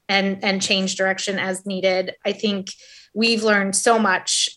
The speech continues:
having this grant this, these past couple of years. And so it's so hard to believe it's only been two years. It seems like we've had this grant for a lot longer, uh, but we're really excited about the next few years and hope that we even get to continue all of this great work beyond that time period as well.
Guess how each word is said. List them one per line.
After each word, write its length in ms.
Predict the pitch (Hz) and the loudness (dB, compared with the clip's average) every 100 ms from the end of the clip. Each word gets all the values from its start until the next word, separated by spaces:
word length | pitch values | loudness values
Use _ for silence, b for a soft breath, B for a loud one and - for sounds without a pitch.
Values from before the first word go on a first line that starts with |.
| - | -4
having 320 | - 196 196 | 0 2 2
this 180 | 190 - | 0 0
grant 320 | 202 196 196 | 2 2 0
this, 260 | 196 - - | -6 -8 -12
these 300 | 208 208 196 | -8 -6 -4
past 260 | - 202 - | -2 -2 0
couple 240 | 202 202 | 0 2
of 80 | 196 | 2
years. 480 | 190 185 185 185 190 | 4 4 6 2 0
And 180 | 196 190 | -4 0
so 300 | 202 185 185 | 2 2 2
it's 180 | 208 | 0
so 160 | - 220 | 0 2
hard 220 | 208 202 | 4 2
to 60 | 185 | 2
believe 340 | 196 202 208 | -2 0 2
it's 140 | 190 208 | 2 2
only 260 | 202 202 | 0 0
been 220 | 202 330 | 2 4
two 180 | 381 381 | 4 4
years. 460 | 370 277 262 294 294 | 4 4 4 4 0
It 120 | - | -4
seems 320 | - 254 269 | -2 0 0
like 220 | 226 220 226 | -2 -2 -4
we've 200 | 226 233 | -2 0
had 160 | 208 | 0
this 160 | 220 226 | 0 0
grant 300 | 226 220 - | 0 0 0
for 80 | 226 | -2
a 80 | 214 | 0
lot 240 | - - | -2 -2
longer, 420 | 220 220 220 214 214 - - B B B - | 0 0 2 0 -2 -16 -20 B B B -2
uh, 120 | 214 | 2
but 160 | 202 233 | 2 4
we're 120 | 240 | 4
really 280 | 240 226 202 | 6 6 4
excited 460 | 208 202 190 190 | 2 0 2 0
about 380 | 190 202 190 - 196 185 | 0 0 0 -2 -6 -4
the 80 | |
next 340 | 202 185 - - | -2 0 -2 -6
few 120 | 196 | -4
years 520 | 190 185 185 208 - - | 0 0 0 -2 -4 -2
and 240 | 196 196 190 | -2 0 -2
hope 220 | 208 - | -2 0
that 180 | 202 208 | -2 0
we 340 | 190 185 - | -4 -4 -6
even 260 | 208 196 190 | -4 -2 -2
get 180 | - - | -2 -4
to 80 | |
continue 720 | 190 196 190 190 185 180 175 - | -4 -4 -2 -2 -2 -2 -2 -2
all 200 | 208 196 | 2 4
of 100 | 190 | 4
this 180 | 190 - | 2 -2
great 260 | - 180 196 | -2 -2 -2
work 220 | 196 - | -4 -4
beyond 340 | - - - | -4 -2 -4
that 160 | - - | -6 -8
time 220 | - - | -8 -8
period 400 | 196 - - - | -8 -12 -10 -10
as 160 | - - | -10 -12
well. 380 | - 50 - - | -10 -10 -12 -16